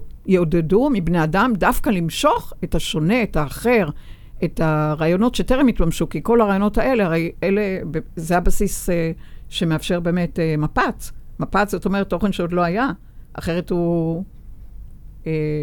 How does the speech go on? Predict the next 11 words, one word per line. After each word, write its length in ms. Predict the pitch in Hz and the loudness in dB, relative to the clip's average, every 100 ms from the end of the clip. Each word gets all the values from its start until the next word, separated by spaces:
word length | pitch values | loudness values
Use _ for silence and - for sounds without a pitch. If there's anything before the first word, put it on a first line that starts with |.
| 151 - - - - - | -6 -8 -12 -18 -18 -14
מה 140 | - 160 | -4 -2
אני 100 | 185 | -2
אגיד? 320 | 175 202 165 170 | -2 -4 -4 -4
מעלה 240 | 160 160 | -2 0
צחנה. 440 | 175 208 - 202 175 - - - - - - - - - | -2 -2 0 0 0 -4 -18 -18 -18 -18 -20 -18 -12 -4
אז, 300 | 160 156 165 | -4 -2 0
אה, 340 | 160 160 156 - | 2 0 -2 -6
כלומר, 360 | - 160 160 156 - - - - - - - - | -4 -2 -2 -4 -10 -16 -18 -16 -16 -18 -16 -10
ה-, 340 | 156 156 156 151 - - - - - - - | -4 -2 -2 -4 -10 -18 -18 -18 -16 -8 0
איך 280 | 294 - 220 | 2 2 -2
לעודד 500 | 196 180 185 220 | -2 0 2 2